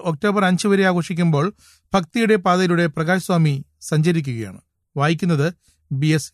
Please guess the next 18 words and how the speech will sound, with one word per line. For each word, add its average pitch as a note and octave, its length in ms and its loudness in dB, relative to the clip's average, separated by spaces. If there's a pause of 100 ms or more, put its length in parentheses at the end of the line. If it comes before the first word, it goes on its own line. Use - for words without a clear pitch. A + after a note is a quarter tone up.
(140)
രാജേഷ്. C3 380 -4 (400)
വർഷങ്ങൾക്ക് D4+ 520 2
മുമ്പ് A3+ 280 4 (240)
മരണവീടുകളിൽ G#3+ 760 2
പ്രാർത്ഥനാ G3+ 500 -2
നിരതനായിരിക്കുന്ന G#3 760 2 (140)
അഞ്ച് F#3 280 0
വയസ്സുകാരനെ F3 600 0 (100)
ആലപ്പുഴക്കാർക്ക് E3+ 720 -2
സുപരിചിതം. D3 560 -4 (180)
പിതാവ് A#3 420 4 (340)
വാടയ്ക്കൽ G3+ 580 2
പുത്തൻപുരയ്ക്കൽ G3+ 720 0
മാധവന്റെ F#3 560 0
കൈപിടിച്ച് F3+ 480 -2
നീങ്ങുന്ന F#3+ 280 2
പയ്യനെക്കുറിച്ച് E3+ 560 0
പലരും D#3 380 -2